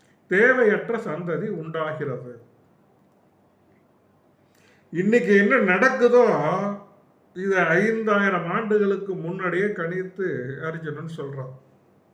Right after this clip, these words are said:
இந்த வர்ணாசிரம தர்மம் அப்படிங்கக்கூடிய ஒரு கொள்கை வரைபாடு,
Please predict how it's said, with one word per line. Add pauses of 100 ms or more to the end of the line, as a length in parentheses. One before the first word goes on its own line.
(2250)
இந்த
வர்ணாசிரம
தர்மம்
அப்படிங்கக்கூடிய
ஒரு
கொள்கை
வரைபாடு,